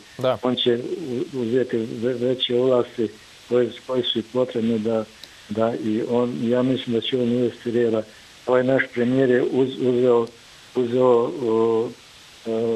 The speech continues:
Speaker 2: u sebi u koaliciju čovjeka čiji su suna-, sunarodnjaci bili agresivni na našu zemlju.
Speaker 1: Da.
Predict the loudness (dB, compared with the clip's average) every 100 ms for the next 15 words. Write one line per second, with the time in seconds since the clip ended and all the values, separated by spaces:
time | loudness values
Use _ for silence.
0 | -4 -8 -10 -8 -6 -8 -8 -2 -2 0
1 | 0 0 0 -2 -8 -16 -20 -12 -4 2
2 | 2 2 0 -2 0 2 2 2 0 0
3 | -10 -20 -14 -4 -2 -2 -6 -4 0 0
4 | 0 -4 -6 -2 2 2 2 2 -2 -2
5 | -6 -2 0 2 0 -2 -20 -20 -4 -2
6 | 2 0 2 0 2 2 2 0 -2 -4
7 | -6 -6 0 2 2 4 2